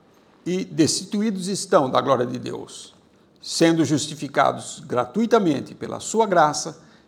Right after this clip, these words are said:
pela redenção que há em Cristo Jesus.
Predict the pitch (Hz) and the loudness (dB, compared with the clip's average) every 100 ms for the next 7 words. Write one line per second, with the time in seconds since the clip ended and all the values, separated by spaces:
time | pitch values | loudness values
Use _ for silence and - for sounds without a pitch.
0 | _ - 131 131 110 180 208 208 190 - | _ -6 -4 -4 0 0 0 -2 -4 -2
1 | 143 143 139 - _ 156 131 135 131 - | -2 -2 -4 -14 _ -2 0 0 -2 -14
2 | - 170 135 123 - 107 107 64 - - | -8 -8 -6 -8 -8 -10 -10 -14 -16 -18